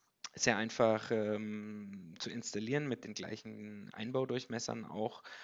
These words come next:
Und hier zu erwähnen, ähm, äh,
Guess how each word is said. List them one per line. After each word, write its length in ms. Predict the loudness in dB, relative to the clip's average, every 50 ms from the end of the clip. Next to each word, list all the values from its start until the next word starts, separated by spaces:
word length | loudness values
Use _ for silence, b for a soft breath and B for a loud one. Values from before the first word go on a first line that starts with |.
| B B B B B B
Und 200 | -6 -4 -4 -4
hier 300 | -6 0 2 4 4 4
zu 140 | 4 2 2
erwähnen, 920 | 2 2 2 2 2 4 2 2 0 0 -2 -2 -4 -4 -4 -6 -6 -6 -6 -6
ähm, 840 | -4 -2 -2 -2 -4 -4 -6 -6 -6 -8 -8 -8 -10 -12 -14 -16 -20 _ -20 _
äh, 680 | -18 -16 -16 -16 -16 -16 -18 -18 -20 -20 -18 -18 -18